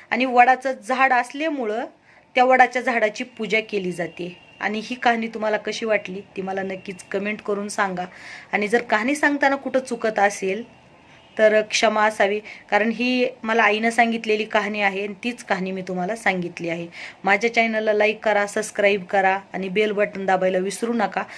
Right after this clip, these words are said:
आणि वाचलेली एक कहाणी आहे तीही मी सांगणार आहे.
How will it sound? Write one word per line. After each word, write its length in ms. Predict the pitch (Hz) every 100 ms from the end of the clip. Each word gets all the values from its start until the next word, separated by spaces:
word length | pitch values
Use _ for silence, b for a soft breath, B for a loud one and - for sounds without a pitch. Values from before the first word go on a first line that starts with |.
| B B
आणि 260 | - 247 269
वाचलेली 640 | 262 262 277 285 294 285 294
एक 160 | 294
कहाणी 240 | 254 254 262
आहे 300 | 247 208 226
तीही 460 | _ - 285 294
मी 120 | 254
सांगणार 420 | 254 214 196 185 170
आहे. 200 | 170